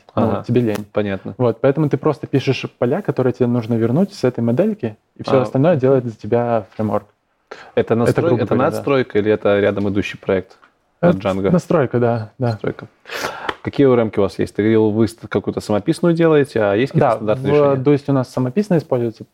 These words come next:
Speaker 1: полностью, но мы сейчас начинаем использовать S Q L Alchemy, и их щас, ну, как бы довольно много. То есть там есть, э, а, ну, основные, это S Q L Alchemy и Pivi.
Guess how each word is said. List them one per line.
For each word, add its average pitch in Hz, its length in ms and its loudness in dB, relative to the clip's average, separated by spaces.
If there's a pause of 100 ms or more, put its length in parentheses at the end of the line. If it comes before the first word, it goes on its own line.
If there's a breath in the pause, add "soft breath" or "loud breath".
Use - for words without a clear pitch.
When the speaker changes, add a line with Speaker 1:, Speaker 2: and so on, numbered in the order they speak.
(100)
Speaker 1:
полностью, 113 400 -2
но 127 260 2
мы 139 460 2
сейчас - 440 -4
начинаем 120 380 -2
использовать 110 480 -6
S - 220 -4
Q 120 120 -2
L 110 180 0
Alchemy, 180 580 0 (580 loud breath)
и 147 460 4 (320)
их - 340 -2 (260)
щас, - 360 -2 (180)
ну, 151 160 2
как 120 120 -4
бы 117 280 -2
довольно 127 280 0
много. 110 260 -2
То 110 100 -2
есть 104 180 -2 (100)
там 120 160 -2
есть, 117 360 -4
э, - 160 -8 (680)
а, 139 120 0
ну, 143 240 0
основные, 120 380 0
это 110 160 -2
S - 300 -6
Q 123 120 2
L 117 220 0
Alchemy 175 380 0
и 143 220 2
Pivi. 117 460 0